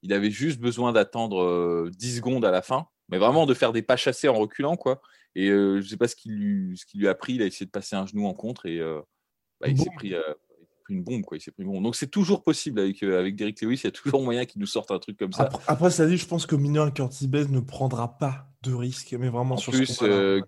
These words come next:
Speaker 1: Curtis Blades, c'est quand même un des rares qui, qui sait justement exploiter la position contre la cage, quoi.
Speaker 2: Ouais.
Speaker 1: Enfin, c'est, c'est vraiment, c'est son game. Quand on voit ce qu'il a fait à, c'est Abdourakhimov ?
Speaker 2: Oui.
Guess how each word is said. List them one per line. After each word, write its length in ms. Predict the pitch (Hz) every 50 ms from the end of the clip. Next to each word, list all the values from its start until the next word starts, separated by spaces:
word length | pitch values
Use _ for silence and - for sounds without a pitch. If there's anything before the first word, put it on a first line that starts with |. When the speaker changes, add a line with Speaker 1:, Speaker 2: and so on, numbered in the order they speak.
| _ _ _ _ -
Speaker 1:
Curtis 380 | - 117 - - - 113 101
Blades, 180 | 98 120 123 117
c'est 160 | - - 98
quand 120 | - 110
même 160 | 101 101 104 104
un 60 | 98
des 140 | 90 98 95
rares 280 | 95 104 104 104 -
qui, 420 | - - - 85 80 80 78 76 _
qui 100 | - -
sait 240 | - - - 104 95
justement 460 | 87 90 - - - 90 92 98 -
exploiter 480 | 90 - - - 92 87 - 98 95 92
la 120 | 90 87
position 360 | - 90 87 82 - - 90
contre 220 | 82 90 - - 78
la 60 | 78
cage, 260 | - 82 78 - -
quoi. 100 | - _ _ -
Speaker 2:
Ouais. 60 | 127
Speaker 1:
Enfin, 100 | - 85
c'est, 300 | 101 - 98 92 92 90
c'est 160 | - - 90
vraiment, 180 | 92 92 98 101
c'est 140 | - - 101
son 160 | - - 110
game. 320 | 113 120 147 143 127 98 - - _
Quand 180 | - 98 98 -
on 60 | 110
voit 100 | 113 120
ce 60 | -
qu'il 100 | - 117
a 60 | 107
fait 240 | 95 - 120 113 110
à, 340 | 104 92 90 87 85 - _ _ _ _ _ _ _ _ _ _
c'est 240 | - - - - -
Abdourakhimov ? 840 | - 113 110 104 113 110 113 113 - _ - 131 135 143 - - - _ _ _ _ _ _ 165
Speaker 2:
Oui. 160 | 247 277